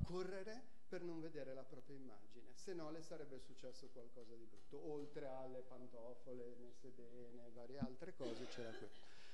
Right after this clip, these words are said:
Poi un viso che chiaramente è un po' ingrassato, ma ero io, perché sembrano anche gli occhiali. Nella seconda fase della terapia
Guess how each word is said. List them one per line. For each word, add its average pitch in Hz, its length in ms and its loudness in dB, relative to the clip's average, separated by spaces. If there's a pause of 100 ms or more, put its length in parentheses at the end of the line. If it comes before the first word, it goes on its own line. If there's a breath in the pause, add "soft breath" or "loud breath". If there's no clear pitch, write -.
(520 soft breath)
Poi 156 260 12
un 180 200 10
viso 151 480 10
che 151 120 4
chiaramente 143 600 8
è - 20 4
un 123 100 4
po' 147 120 2
ingrassato, 135 800 4
ma 120 160 2
ero 131 240 4
io, 131 340 4
perché 123 300 0
sembrano 127 500 2
anche 127 240 2
gli 165 80 6
occhiali. 165 420 8
Nella 135 220 4
seconda 139 540 4
fase 139 360 10
della 139 260 6
terapia 151 800 6